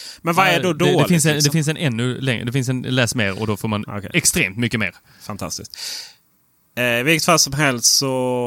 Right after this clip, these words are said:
Speaker 1: Och Apple går inte att visa detta på tredjepartsbyten. Och det finns ju inga som helst problem med det.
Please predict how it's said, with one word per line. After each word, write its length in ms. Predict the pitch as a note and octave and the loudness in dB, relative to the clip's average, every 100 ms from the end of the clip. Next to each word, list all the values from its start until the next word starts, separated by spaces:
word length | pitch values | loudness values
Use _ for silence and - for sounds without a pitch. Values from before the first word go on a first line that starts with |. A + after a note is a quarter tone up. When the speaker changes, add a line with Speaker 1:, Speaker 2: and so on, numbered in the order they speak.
| - _ _ _ _ _ | -6 _ _ _ _ _
Speaker 1:
Och 160 | - E3 | 2 2
Apple 200 | D#3+ C3+ | 2 -2
går 260 | B2+ B2+ | -4 -4
inte 200 | C3 B2 | -4 -2
att 60 | A#2+ | -2
visa 240 | A#2 A2+ | -2 -2
detta 220 | G2+ F#2+ F#2+ | -4 -6 -8
på 300 | G#2+ G#2 - _ _ _ _ - | -6 -6 -6 _ _ _ _ -8
tredjepartsbyten. 640 | A#2 A2 G#2+ - F2+ - - - | -6 -4 -6 -6 -8 -10 -12 -4
Och 80 | |
det 200 | C#3 C#3 | 2 2
finns 260 | B2 C#3+ A2 | 2 0 0
ju 40 | G#2+ | -2
inga 160 | B2+ | -2
som 100 | G#2+ | -2
helst 160 | A#2+ G#2 | -4 -4
problem 280 | G#2+ A#2 G2 | -6 -4 -4
med 100 | |
det. 80 | G#2 | -6